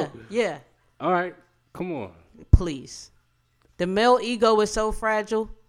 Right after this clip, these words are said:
Speaker 1: I don't have no, see.
Speaker 2: He'll be hurt.
Speaker 1: See, the ego is a dangerous thing.
Speaker 2: It is.
Speaker 1: It's not even a male ego. It's just ego in general.
Speaker 2: Nah, the male
Speaker 1: Because
Speaker 2: ego's worse.
Speaker 1: It could be,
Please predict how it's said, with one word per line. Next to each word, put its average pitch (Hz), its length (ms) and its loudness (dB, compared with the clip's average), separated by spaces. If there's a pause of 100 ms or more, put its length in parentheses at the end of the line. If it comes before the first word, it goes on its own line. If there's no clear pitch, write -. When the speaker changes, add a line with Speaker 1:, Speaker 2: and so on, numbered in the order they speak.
(140)
Speaker 1:
I 127 100 -8
don't 139 120 -6
have 139 160 -6
no, 131 240 -8
see. 135 460 -8
Speaker 2:
He'll 214 180 2
be 196 160 -4
hurt. - 520 -4
Speaker 1:
See, 139 640 -4
the 101 160 -12
ego 131 640 -4
is 104 560 -4
a 90 80 -8
dangerous 101 480 -6
thing. 87 340 -12 (200)
Speaker 2:
It 165 160 -6
is. 208 520 -6
Speaker 1:
It's 113 160 -6
not 180 280 0
even 160 200 -2
a 123 60 -4
male 135 320 0
ego. 104 640 -8 (260)
It's 107 160 -12
just - 260 -8
ego 113 300 -4
in 87 160 -8
general. 87 380 -10 (720)
Speaker 2:
Nah, 147 220 -4
the 143 80 -4
male 113 220 0
Speaker 1:
Because 156 100 -4
Speaker 2:
ego's 143 320 -10
worse. 139 500 -16 (100)
Speaker 1:
It 160 200 -12
could 165 240 -6
be, 110 260 -10